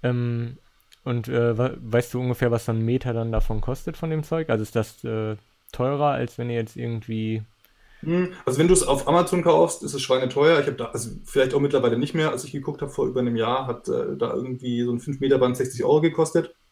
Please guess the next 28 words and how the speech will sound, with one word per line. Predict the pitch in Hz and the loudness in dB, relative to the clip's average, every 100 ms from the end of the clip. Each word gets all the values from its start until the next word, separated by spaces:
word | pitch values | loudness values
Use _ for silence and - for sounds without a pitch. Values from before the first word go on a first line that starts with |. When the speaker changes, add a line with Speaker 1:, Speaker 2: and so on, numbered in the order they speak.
| _ | _
Speaker 1:
Mhm. | 123 123 156 - | -6 -4 -4 -6
Speaker 2:
Ich | - | 0
hab | 151 | 4
dann | 147 139 | 4 4
ein | 135 | 0
bisschen | 127 143 | -2 -2
recherchiert | 131 131 165 190 | 0 0 4 6
und | 190 135 | 6 2
bei | 120 | 2
AliExpress | 117 160 170 151 - - 160 - - - | 2 4 4 2 -2 0 2 2 -2 -4
<laughs> | - | -6
hab | 135 135 | -4 0
ich | 139 135 | -2 -2
einen | 135 135 | -4 -2
Anbieter | 135 147 147 | -2 0 2
gefunden, | 147 143 170 160 156 _ | 2 2 0 0 -4 _
der | - | -2
genau | 127 127 | 2 4
das | 147 143 | 2 2
Stripe | 135 127 127 | 2 2 2
hatte, | 147 165 | 2 2
was | - | 0
ich | 117 | 0
wollte, | 147 165 165 | 4 4 4
also | 117 127 | 0 -2
ein | 123 | -4
vierundzwanzig | 151 135 120 117 | -4 -6 -8 0
Volt | 143 170 185 | 4 6 6